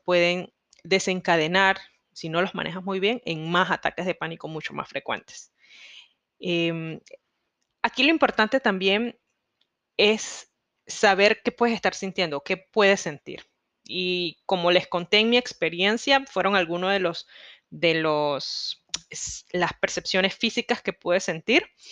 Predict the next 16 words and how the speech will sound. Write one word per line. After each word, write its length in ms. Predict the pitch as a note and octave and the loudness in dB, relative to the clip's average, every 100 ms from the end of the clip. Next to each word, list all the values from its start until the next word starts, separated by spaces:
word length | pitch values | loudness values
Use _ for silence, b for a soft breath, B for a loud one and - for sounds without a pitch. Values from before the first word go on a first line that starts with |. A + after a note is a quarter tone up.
| B B | B B
pero 140 | - D4 | 4 6
hay 80 | D4+ | 6
algunas 340 | D4 C#4+ C4+ | 6 4 4
otras 540 | B3+ - A#3+ C4+ - _ _ | 4 4 0 0 -6 _ _
que 100 | - | -8
también 440 | F#3+ F#3 G3 A3+ B3 | -2 -2 0 0 0
se 120 | F3+ | -4
pueden 280 | - D#3+ E3 | -4 -4 -4
presentar 640 | - - D#3+ - D#3 D#3 _ _ _ _ _ _ _ _ _ _ | -12 -12 -14 -4 -4 -4 _ _ _ _ _ _ _ _ _ _
cuando 220 | F#3 E3 | -4 -4
estés 200 | - D#3 | -8 -10
sufriendo 420 | E3+ - D#3+ D3+ | -10 -8 -8 -6
un 60 | D3+ | -8
ataque 320 | - D3 D#3 | -8 -10 -6
de 80 | D3+ | -8
pánico. 460 | - A2+ - - | -4 -6 -6 -16